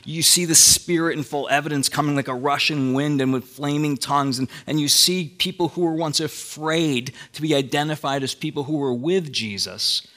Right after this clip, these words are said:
now speaking boldly, but also speaking in a way that, that seems even beyond some of their education. They're, they're quoting Scripture fluidly and speaking with this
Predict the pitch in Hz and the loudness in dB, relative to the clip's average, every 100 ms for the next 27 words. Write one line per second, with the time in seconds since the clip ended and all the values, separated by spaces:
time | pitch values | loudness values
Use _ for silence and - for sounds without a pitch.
0 | - - - 139 135 - - - 190 185 | -20 -16 -4 -2 2 4 4 2 -4 0
1 | 165 143 120 143 180 185 131 113 135 185 | 2 2 0 2 2 2 0 -4 -6 0
2 | - 170 - - - 208 196 175 143 131 | 2 6 6 6 4 -2 0 0 2 2
3 | 135 135 123 - - 131 127 - 220 202 | 4 4 2 0 -6 0 4 6 6 2
4 | 196 170 156 131 147 139 135 147 143 - | 2 0 0 0 0 2 6 6 8 6
5 | 131 117 117 113 110 107 - 123 117 110 | 4 2 0 0 -2 -6 -6 -2 0 -2
6 | 107 98 - 135 120 - 175 180 175 147 | -4 -8 -8 -4 -4 -2 2 2 4 2
7 | - 165 - 143 127 - 147 160 156 135 | 2 2 0 -2 -4 -6 0 2 2 0
8 | 127 120 - 160 165 147 127 120 | 0 2 2 0 0 0 0 0